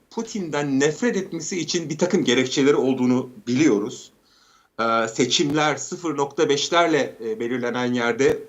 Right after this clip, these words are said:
Putin'in, daha doğrusu Rusya'nın yani işte müdahale ettiği, zaten bunu defalarca söyledi, açıkça söyledi. Ve buna özel olarak hani, e,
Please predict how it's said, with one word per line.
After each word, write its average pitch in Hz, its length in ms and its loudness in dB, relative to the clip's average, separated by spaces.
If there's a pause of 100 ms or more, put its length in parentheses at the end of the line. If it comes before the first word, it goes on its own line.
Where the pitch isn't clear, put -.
Putin'in, 156 640 0 (100)
daha 131 200 2
doğrusu 127 260 0
Rusya'nın 123 420 2
yani 101 280 0
işte 139 480 0 (220)
müdahale 170 560 4
ettiği, 95 520 -4 (200)
zaten 135 300 -4
bunu 135 180 -2
defalarca 147 500 2
söyledi, 101 720 -6
açıkça - 400 -4
söyledi. 92 640 -4 (680)
Ve 196 120 4
buna 254 220 6
özel 220 260 4
olarak 208 440 2
hani, 160 140 -4
e, 147 220 -4